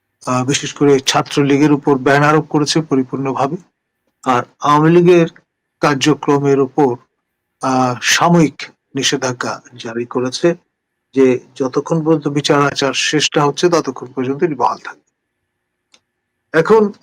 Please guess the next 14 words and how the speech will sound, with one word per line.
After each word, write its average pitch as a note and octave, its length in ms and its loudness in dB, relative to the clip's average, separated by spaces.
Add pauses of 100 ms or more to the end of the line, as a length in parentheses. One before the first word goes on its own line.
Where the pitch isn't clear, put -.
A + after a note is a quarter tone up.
(440)
আপনার F3+ 420 2 (640)
এইরকম F3+ 420 6 (100)
একটি F3 160 0 (160)
পরিস্থিতিতে E3+ 640 2 (880)
অস্ত্র D#3+ 300 2 (100)
হিসেবে D#3+ 300 4 (1120)
এই D3 200 2 (360)
দীর্ঘ D#3+ 240 2 (300)
প্রায় C3+ 300 0
এগারো C3+ 240 2
মাস C#3+ 280 -2
পরে C#3+ 320 2 (920)
আওয়ামী C#3 280 2
লীগ C3 200 2